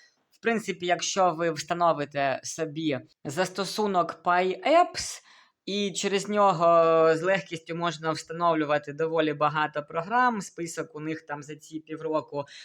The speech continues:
значно розширився, оновився, то, в принципі, проблем не буде. Але, знову-таки,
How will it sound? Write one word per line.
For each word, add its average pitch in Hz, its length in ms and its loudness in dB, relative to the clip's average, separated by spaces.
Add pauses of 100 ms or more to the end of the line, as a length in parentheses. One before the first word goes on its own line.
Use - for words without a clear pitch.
(120)
значно 156 720 0
розширився, 180 760 0
оновився, 175 680 0
то, 240 260 4
в - 80 -6
принципі, 185 460 -4
проблем 156 500 0
не 160 100 -4
буде. 127 460 -6
Але, 175 280 0
знову-таки, 147 680 -4